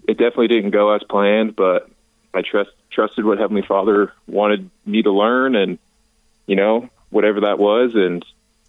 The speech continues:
go through what I had to go through. But, yeah, now I'm, I'm grateful to be in the spot I am right now.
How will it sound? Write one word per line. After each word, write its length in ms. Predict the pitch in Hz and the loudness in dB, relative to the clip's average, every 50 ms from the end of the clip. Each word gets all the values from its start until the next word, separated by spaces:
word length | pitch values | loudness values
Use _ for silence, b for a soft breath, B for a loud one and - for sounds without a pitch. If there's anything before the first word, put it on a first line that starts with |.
| _ _ _ _ | _ _ _ _
go 180 | - 101 101 104 | -2 0 0 0
through 180 | 101 - 107 104 | 0 0 0 2
what 60 | 101 | 2
I 60 | 98 | 0
had 120 | 101 104 98 | 0 -2 -2
to 40 | 98 | 0
go 200 | 98 101 104 101 | 0 0 0 0
through. 280 | - - 92 90 90 | 0 0 0 0 2
But, 320 | 85 90 87 87 85 - 85 | 2 0 0 0 -2 -2 0
yeah, 180 | 104 113 107 | 0 0 0
now 220 | 98 95 101 104 101 | 0 0 0 0 0
I'm, 240 | 101 95 90 - _ _ _ - | -2 -2 -4 -8 _ _ _ -10
I'm 160 | - 107 104 101 | -6 -4 -2 0
grateful 340 | 107 104 98 87 - 104 | 0 0 -2 -2 -2 -4
to 60 | 101 95 | -2 0
be 100 | 107 107 | 0 0
in 80 | 101 | 0
the 60 | 98 | 0
spot 280 | - - - 98 95 95 | -2 -4 -2 -2 0 0
I 80 | 95 101 | 0 0
am 200 | 101 101 95 95 | 0 0 0 -2
right 120 | 95 95 | -2 -2
now. 300 | 95 95 98 95 90 - | -2 -2 0 -2 -2 -4